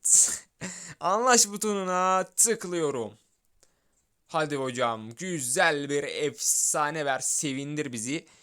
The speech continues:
Bu arada beğeni tuşuna basmayanları görüyorum. O beğeni tuşuna basın gençler. Hadi bakalım.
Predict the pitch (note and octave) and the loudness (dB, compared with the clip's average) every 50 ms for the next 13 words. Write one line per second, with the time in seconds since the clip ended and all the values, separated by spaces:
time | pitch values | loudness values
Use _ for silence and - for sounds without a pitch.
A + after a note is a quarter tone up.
0 | _ _ _ _ _ - F#3 G3+ G3 F#3+ F#3 F3+ F#3+ F#3+ D#3 E3+ F3+ F3+ F3+ F#3 | _ _ _ _ _ 0 4 6 6 6 6 4 2 0 2 2 2 2 2 -2
1 | F3+ - - - F#3+ F#3+ F#3 F#3 F3 F3 - - F3+ F3+ E3+ E3 E3 E3 E3 E3 | -2 -2 -4 -2 -2 0 2 4 4 2 2 -2 -4 -4 -4 -4 -4 -4 -4 -2
2 | E3+ E3 D#3 C#3+ C3+ C3 A#2+ A#2 A#2+ C#3 F3+ F3+ - _ _ _ _ _ _ - | -2 0 0 0 0 0 0 0 -2 -4 -10 -14 -20 _ _ _ _ _ _ -12
3 | C3+ C3 B2+ B2+ C3 C3 C#3 C#3 - - E3 D#3 E3 E3 D#3+ - E3+ D#3 C#3+ C3 | -10 -6 -4 -4 -4 -4 -4 -2 -2 -2 0 0 0 0 0 -2 -2 -4 -4 -4
4 | C3 C3+ D#3 D#3+ D#3+ D3+ D3 - - - C3+ A#2 A#2+ B2 B2+ C3 B2+ - C#3+ C#3 | -4 -2 -2 0 0 0 -2 -6 -14 -10 -8 -8 -6 -4 -4 -4 -2 -2 -2 -2
5 | C3 G#2+ | -2 -4